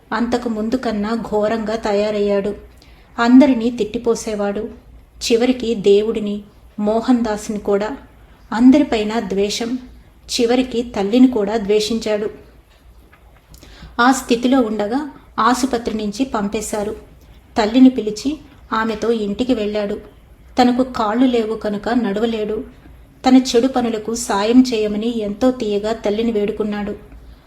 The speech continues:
అతని తల్లి కూడా ముందే పాపాత్మురాలు కనుక ఎంతో ఇష్టంగా ఒప్పుకుంది.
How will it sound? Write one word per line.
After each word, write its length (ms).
అతని 280
తల్లి 320
కూడా 300
ముందే 340
పాపాత్మురాలు 840
కనుక 460
ఎంతో 300
ఇష్టంగా 560
ఒప్పుకుంది. 640